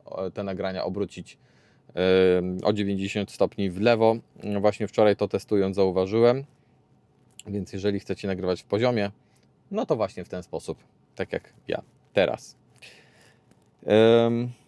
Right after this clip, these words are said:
no i zobaczcie, na przykład zrobimy sobie próbę, ja tylko pozbieram tutaj te pudełeczka i zrobimy sobie próbę grzewania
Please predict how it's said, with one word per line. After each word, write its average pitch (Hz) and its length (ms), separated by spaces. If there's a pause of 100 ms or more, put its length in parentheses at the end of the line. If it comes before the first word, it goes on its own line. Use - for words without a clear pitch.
(120)
no 170 280
i 381 280 (160)
zobaczcie, 123 480
na 165 100
przykład 120 360
zrobimy 127 320
sobie 120 240
próbę, 101 300
ja 113 120
tylko 117 240
pozbieram 110 480
tutaj 107 240
te 101 100
pudełeczka 101 680 (1300)
i 117 80
zrobimy 110 340
sobie 98 280
próbę 113 420 (840)
grzewania 98 640